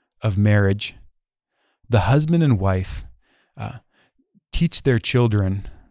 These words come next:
about God. And then on the other hand, the ministerial priesthood is the means by which Christ unceasingly builds up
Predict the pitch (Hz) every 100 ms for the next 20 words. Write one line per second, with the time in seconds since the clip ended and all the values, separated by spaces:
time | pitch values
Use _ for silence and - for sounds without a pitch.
0 | _ _ _ _ _ - 104 98 110 95
1 | 92 120 110 - - _ _ _ - _
2 | _ _ _ _ - - - _ - 131
3 | 131 131 156 190 135 127 123 135 190 -
4 | 151 147 127 - 143 147 131 117 110 110
5 | 127 156 131 127 120 113 - 131 139 -
6 | 120 - 131 - 156 123 117 113 113 104
7 | 107 _